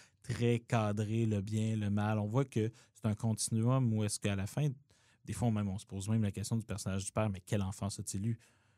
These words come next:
À un moment donné, c'est, ça veut dire qu'on a l'impression que tout le monde, il y a une espèce d'histoire de la violence dans laquelle on arrive à un moment donné, qu'il y a une lumière qui est mise.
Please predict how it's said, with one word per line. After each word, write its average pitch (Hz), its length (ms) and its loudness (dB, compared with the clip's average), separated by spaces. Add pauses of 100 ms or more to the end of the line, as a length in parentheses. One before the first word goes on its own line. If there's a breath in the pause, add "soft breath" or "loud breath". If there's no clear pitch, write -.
(160 soft breath)
À 104 60 2
un - 20 2
moment 101 180 2
donné, 101 300 2
c'est, 98 340 -2
ça 98 140 -2
veut 98 60 0
dire 104 100 -2
qu'on 104 160 0
a - 20 0
l'impression 107 320 -2
que 131 60 -4
tout 113 120 -2
le 107 60 2
monde, 120 220 4
il 107 40 4
y - 20 4
a 104 40 4
une 101 60 2
espèce 110 340 0
d'histoire 117 320 2
de 117 60 4
la 107 100 2
violence 107 480 2
dans 107 80 0
laquelle 101 340 0
on 110 140 2
arrive 110 260 2
à 110 60 4
un 104 80 2
moment 107 300 0
donné, 107 340 2
qu'il 120 160 -2
y 101 40 4
a 101 40 4
une 107 60 2
lumière 117 480 4
qui 107 160 -2
est 101 40 2
mise. 120 240 2